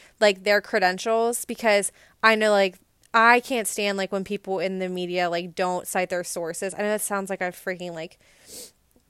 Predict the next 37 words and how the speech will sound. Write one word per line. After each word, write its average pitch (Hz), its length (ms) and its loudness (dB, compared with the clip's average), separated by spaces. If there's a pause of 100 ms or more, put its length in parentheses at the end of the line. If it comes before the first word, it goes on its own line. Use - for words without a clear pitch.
research 185 460 -4
paper, 175 300 -2
but 226 260 2
no. 226 360 0
I 226 120 10
mean, 220 200 0
I 247 100 8
just 302 120 0
think 349 140 0
it's 320 100 0
important 220 380 0
because 196 200 0
if 208 120 -4
you 214 80 0
ever 214 160 0
want 208 200 -2
further 196 300 0
reading 180 440 -4
and 165 140 -8 (260)
you 220 160 0
wanna 208 200 4
know 185 340 2
that, 180 160 0
like, 180 160 0 (120)
the 196 180 -2
information 185 520 -4
is 175 160 -6
legit, 170 480 0
like, 175 220 -2 (340)
I 208 200 10
will 196 280 4
provide 175 500 0
that. 359 220 4 (240)
Um, 202 420 0 (400)
but 240 140 6
yeah, 196 140 8 (260)
so 359 440 4